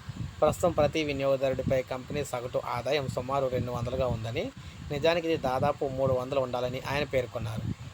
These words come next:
మూడు వందలకు పెంచినప్పటికీ కూడా ప్రపంచంలోనే ఇదే అత్యల్ప ఏఆర్పియుగా ఉంటుందని మిట్టల్ అభిప్రాయపడ్డారన్నమాట. ఆర్థిక సంవత్సరం రెండు వేల ఇరవై నాలుగు నాలుగవ త్రైమాసికానికి ఎయిర్‌టెల్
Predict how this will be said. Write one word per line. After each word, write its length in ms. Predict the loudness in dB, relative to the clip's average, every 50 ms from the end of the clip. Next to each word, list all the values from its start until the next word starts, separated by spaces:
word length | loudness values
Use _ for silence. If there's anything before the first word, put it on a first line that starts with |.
| -14 -8 -2
మూడు 160 | 0 2 4
వందలకు 300 | 4 4 4 4 4 4
పెంచినప్పటికీ 640 | 2 2 0 -2 0 0 0 2 2 0 0 0 0
కూడా 200 | 0 0 0 0
ప్రపంచంలోనే 680 | 0 -2 -2 -2 0 0 -2 0 0 2 2 2 2 0
ఇదే 200 | -2 0 0 0
అత్యల్ప 720 | 0 0 -2 0 0 0 0 2 0 0 0 0 -2 -4 -4 -8 -12 -10 -10 -10 -8 -4 -2
ఏఆర్పియుగా 920 | 0 2 4 4 2 2 -2 -2 -2 0 0 0 0 0 0 0 0 0 -4 -6
ఉంటుందని 560 | -6 -6 -6 -6 -6 -4 -4 -4 -4 -4 -4 -6 -6 -10 -12 -10 -8
మిట్టల్ 320 | -8 -4 0 2 2 2 0 -2 -4
అభిప్రాయపడ్డారన్నమాట. 1200 | -4 -4 -4 -2 -2 0 0 0 -2 -4 -4 -4 -4 -4 -4 -4 -4 -6 -4 -2 0 0 0 0 -2 -6 -10 -12 -12 -10 -10 -4 0
ఆర్థిక 340 | 0 2 2 2 0 -2 0
సంవత్సరం 380 | 0 0 -2 2 2 2 4 4
రెండు 200 | 2 0 0 2
వేల 100 | 2 2
ఇరవై 160 | 2 2 2
నాలుగు 320 | 0 -2 -2 -4 -4 -6 -8 -8 -8
నాలుగవ 420 | -6 -4 -2 0 2 4 4 2 2
త్రైమాసికానికి 840 | 2 0 0 0 -2 -4 -6 -6 -4 -4 -6 -6 -6 -6 -6 -6 -4
ఎయిర్‌టెల్ 400 | -4 -4 -4 0 0 0 0 0